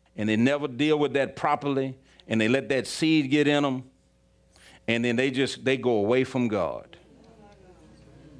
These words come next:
Now, this is what Adrian Rogers said about the root of bitterness. He said,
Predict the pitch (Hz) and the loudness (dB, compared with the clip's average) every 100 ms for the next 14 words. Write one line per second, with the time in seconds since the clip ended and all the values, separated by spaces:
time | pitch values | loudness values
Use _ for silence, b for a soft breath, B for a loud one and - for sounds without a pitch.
0 | - - - - - - - - 226 240 | -20 -20 -20 -20 -20 -20 -20 -20 -20 -20
1 | 190 151 - - - - - - 135 127 | -20 -20 -20 -20 -20 -20 -20 -6 -4 -2
2 | 87 76 _ _ _ _ _ _ _ _ | -6 -12 _ _ _ _ _ _ _ _
3 | _ _ _ _ - 147 156 151 156 147 | _ _ _ _ -4 -2 0 0 2 2
4 | 156 147 143 143 156 135 123 - 123 104 | 0 0 0 2 2 0 -4 -2 -2 -2
5 | 101 104 95 110 131 135 107 113 101 90 | 0 -2 -2 -2 2 2 2 0 0 -2
6 | - 135 - 131 113 | -2 -2 0 2 2